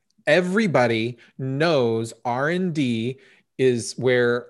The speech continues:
a lot of experimentation happens and where we spend a lot of money. But at the end of the day, every manager will say, "Well, I need to know when we're gonna be done with it. When is the new widget gonna be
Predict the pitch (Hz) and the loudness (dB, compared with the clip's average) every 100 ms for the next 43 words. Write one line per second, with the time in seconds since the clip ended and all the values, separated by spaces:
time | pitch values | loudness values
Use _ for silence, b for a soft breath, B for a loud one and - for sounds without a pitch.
0 | - 117 110 120 131 - - 131 147 147 | -6 -2 0 0 -2 -4 -4 -2 -2 -4
1 | 165 156 190 135 120 107 117 127 143 135 | -2 -2 -4 -4 -4 -4 -8 -8 -12 -10
2 | 123 120 120 123 - 120 120 131 135 190 | -4 -2 -2 -6 -6 -4 -4 -4 -2 -2
3 | 226 92 b b b b b _ _ _ | -2 -8 b b b b b _ _ _
4 | 113 104 123 123 123 120 123 120 123 214 | -6 0 2 2 0 0 0 0 2 4
5 | 185 143 180 - _ 120 110 123 123 165 | 4 0 -2 -12 _ -4 0 0 0 -2
6 | 233 175 127 110 107 123 107 104 110 123 | -2 -4 -4 -4 -6 -6 -4 -6 -6 -4
7 | 131 120 123 117 117 120 117 120 120 123 | -4 -4 -2 -2 0 -2 -2 -2 -2 -2
8 | 143 233 165 - - - 110 113 113 123 | 0 0 -2 -6 -14 -10 -6 -4 -4 -4
9 | 120 120 127 131 135 127 127 131 | -4 2 2 2 -2 -4 -4 -6